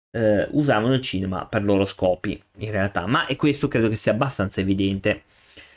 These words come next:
Le loro mostre erano spesso accompagnate da conferenze educative sui temi, ecco, ed-, educative sui temi, ripeto.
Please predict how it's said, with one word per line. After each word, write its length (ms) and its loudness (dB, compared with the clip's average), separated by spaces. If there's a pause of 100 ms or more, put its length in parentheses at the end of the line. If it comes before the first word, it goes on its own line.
(480)
Le 120 4
loro 200 4
mostre 480 2
erano 300 0
spesso 340 -2
accompagnate 800 2
da 140 2
conferenze 640 2
educative 760 2
sui 300 -2
temi, 640 2 (500)
ecco, 380 -8
ed-, 260 -2
educative 1000 2
sui 260 0
temi, 400 4
ripeto. 580 0